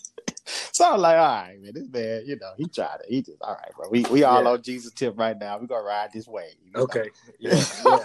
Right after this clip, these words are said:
Speaker 1: <laughs>
Speaker 2: yeah.
Speaker 1: I'ma ride it, you know.
Speaker 2: Yeah.
Speaker 1: I'ma see how it go. So we go to court, man. So what happened, man, we wasn't in there five, I'm waiting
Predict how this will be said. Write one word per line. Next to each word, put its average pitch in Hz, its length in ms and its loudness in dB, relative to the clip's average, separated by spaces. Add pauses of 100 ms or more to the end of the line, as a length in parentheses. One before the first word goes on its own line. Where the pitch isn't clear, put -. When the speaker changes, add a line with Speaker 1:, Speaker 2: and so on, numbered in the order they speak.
(100)
Speaker 1:
<laughs> - 140 -2
Speaker 2:
yeah. - 200 0
Speaker 1:
I'ma 190 160 -6
ride 151 440 -8
it, 151 120 -12
you 160 160 -16
know. 135 220 -14 (220)
Speaker 2:
Yeah. 117 160 -6
Speaker 1:
I'ma 160 160 -8
see 160 180 -12
how 147 300 -6
it 131 120 -8
go. 101 280 -16 (600)
So - 120 -20
we 160 140 -8
go 156 220 -6
to 156 60 -10
court, 120 400 -10
man. 92 320 -16
So 120 260 0 (560)
what 147 200 2
happened, 120 680 -12 (840)
man, 131 180 -4
we 170 40 -2
wasn't 127 240 -2
in 107 160 -4
there 92 280 -10 (300)
five, 92 300 -2
I'm 120 100 0
waiting 101 280 -4